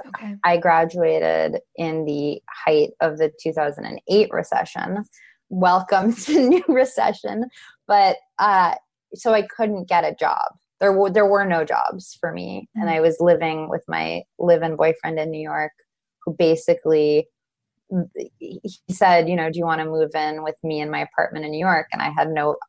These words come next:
Speaker 2: other place to go. So yes, of course. What I didn't realize was that I was moving in with him and his parents, which was a very different, <laughs> it's a very different question. "Would you like to move in with me?"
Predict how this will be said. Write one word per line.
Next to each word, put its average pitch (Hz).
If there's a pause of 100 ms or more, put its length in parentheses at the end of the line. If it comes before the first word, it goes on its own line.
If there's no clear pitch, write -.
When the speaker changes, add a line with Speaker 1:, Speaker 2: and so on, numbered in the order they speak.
(340)
Speaker 2:
other 170
place 151
to 160
go. 185
So 170
yes, 156
of -
course. 165 (240)
What 160
I 165
didn't 269
realize 156
was 175
that 165
I 151
was 160
moving 165
in 156
with 147
him 160
and 156
his - (140)
parents, - (180)
which 175
was 156
a 151
very 226
different, 202
<laughs> - (540)
it's 311
a 330
very 320
different 269
question. 185 (180)
"Would 214
you 226
like 208
to 220
move 196
in 190
with 208
me?" 269